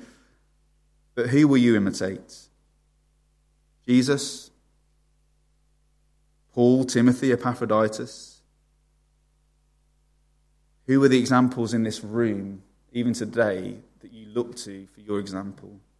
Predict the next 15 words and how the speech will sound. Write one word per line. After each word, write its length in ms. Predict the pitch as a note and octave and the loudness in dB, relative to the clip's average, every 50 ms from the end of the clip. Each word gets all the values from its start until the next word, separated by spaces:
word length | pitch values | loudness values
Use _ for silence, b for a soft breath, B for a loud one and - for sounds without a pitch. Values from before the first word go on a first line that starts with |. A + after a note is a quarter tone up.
| _ _ _ _ _ _ _ _ _ _ _ _ _ _ _ _ _ _ _ _ _ _ _ _ _ _ _ _ _ - | _ _ _ _ _ _ _ _ _ _ _ _ _ _ _ _ _ _ _ _ _ _ _ _ _ _ _ _ _ -4
I'm 140 | A2+ A#2+ G#2+ | -2 -2 2
grateful 400 | - B2+ B2 B2+ B2 - A2 G#2 | 6 8 8 8 6 2 -2 2
that 80 | G#2+ A2 | 4 6
over 180 | G#2+ G#2+ G#2+ | 6 6 6
the 100 | G#2+ A2 | 4 2
last 380 | A2+ A2 G#2+ - - - - - | 2 2 0 -4 -8 -10 -10 -6
eleven 280 | B2 G#2+ A2+ A2 A2 G2 | 2 4 6 6 6 4
to 100 | A2 G#2+ | 0 -2
twelve 320 | - - A2+ A2 G#2 F#2+ | 2 4 6 6 6 6
years, 320 | G#2+ G#2+ G#2 G2 G2 F#2 G2 | 4 4 4 4 2 0 -2
being 180 | A2 G#2+ G#2+ | -4 -4 -4
part 240 | G#2 - A#2 A2 F#2 | -2 0 0 0 0
of 80 | G#2 G2 | -2 -4
this 200 | G#2+ - - - | -6 -6 -6 -4
church, 340 | A#2+ A2 G2+ G2+ F#2+ - | -2 -2 -2 -2 -4 -8